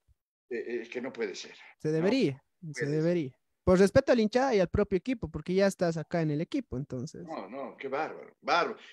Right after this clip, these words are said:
Speaker 1: Ya, estaba bien, Toñito, y me hace renegar.
Speaker 2: <laughs> No, había que decirlo también, había que decirlo. Ahora, otro equipo que está dando mucho de qué hablar también, ya por las salidas que se dio, es Bolívar,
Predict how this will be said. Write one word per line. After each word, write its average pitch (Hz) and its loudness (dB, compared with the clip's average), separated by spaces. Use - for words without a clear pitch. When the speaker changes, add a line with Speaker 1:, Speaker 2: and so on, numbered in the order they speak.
Speaker 1:
Ya, - 0
estaba 302 0
bien, 180 6
Toñito, 147 -8
y - -8
me 165 -8
hace 135 -10
renegar. 92 -10
Speaker 2:
<laughs> 208 0
No, 190 -4
había 202 6
que 185 0
decirlo 165 0
también, 123 -6
había 160 -2
que 147 -4
decirlo. 147 0
Ahora, 151 4
otro 170 6
equipo 185 0
que 170 -2
está 175 0
dando 170 2
mucho 165 2
de 143 0
qué 165 -2
hablar 156 4
también, 156 2
ya 175 6
por 170 6
las 151 2
salidas 180 2
que 147 -4
se 160 -2
dio, 180 2
es 147 2
Bolívar, 208 2